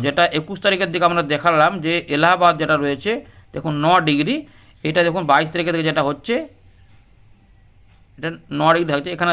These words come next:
দশ ডিগ্রি হয়ে গেল। অর্থাৎ এরকম করে একদিকে এই লাইনটাতেই এক ডিগ্রি এদিক ওদিক হচ্ছে, কিন্তু উত্তর পশ্চিম দিক থেকে কিন্তু দেখুন ঠান্ডা হাওয়াটা কিন্তু এখান থেকে পরিষ্কার আসছে। যে হাওয়াটা দেখ-, গতি দেখুন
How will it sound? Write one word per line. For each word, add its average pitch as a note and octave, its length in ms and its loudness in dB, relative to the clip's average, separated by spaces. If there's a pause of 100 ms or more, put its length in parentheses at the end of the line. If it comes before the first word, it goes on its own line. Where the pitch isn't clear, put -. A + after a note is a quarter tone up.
দশ D3 180 4
ডিগ্রি D3 240 -2
হয়ে A2+ 160 -2
গেল। G2 100 -8 (600)
অর্থাৎ G3+ 240 0 (500)
এরকম G#3 320 4
করে G3+ 140 0 (180)
একদিকে F3 500 -2 (440)
এই G3 80 2 (120)
লাইনটাতেই F#3 520 2 (420)
এক F#3 120 0
ডিগ্রি F#3+ 240 2
এদিক F3 180 2
ওদিক E3+ 220 2
হচ্ছে, D3 260 -2
কিন্তু F#3+ 200 -4 (320)
উত্তর E3 280 -4
পশ্চিম G3 240 -4
দিক F3 120 -4
থেকে F3+ 140 -2
কিন্তু F3 180 -6
দেখুন F#3+ 220 -4
ঠান্ডা D#3 340 0
হাওয়াটা D#3 260 2
কিন্তু D#3+ 160 -6
এখান D#3+ 160 -4
থেকে F#3+ 120 -6 (100)
পরিষ্কার C#3 280 -4 (280)
আসছে। C3+ 260 -6
যে C#3 120 0
হাওয়াটা D3 300 2
দেখ-, C#3+ 180 -8 (160)
গতি D3 220 -2
দেখুন F3 180 -2